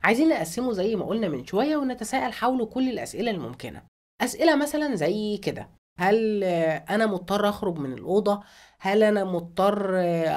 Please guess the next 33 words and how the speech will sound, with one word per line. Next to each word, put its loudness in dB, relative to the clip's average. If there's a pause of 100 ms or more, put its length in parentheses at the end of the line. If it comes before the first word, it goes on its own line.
(140)
أختار 2
بين 2
الأوضتين 0
دول 2
بس 0
ومفيش -2
حل 2
تاني؟ 2 (340)
هل 4
أنا 2
مضطر، 2
آه، 0
أخرج 2
دلوقتي 4
حالًا؟ 0 (320)
هل 4
الأوضة 2
الأولانية 2
هتقتلني 0
في -10
كل 0
الأحوال؟ 0
هل -2
التانية 0
هتقتلني -2
في -10
كل 0
الأحوال 2
ولا -2
في -6
احتمالات -2
تانية؟ 0
وهكذا. -2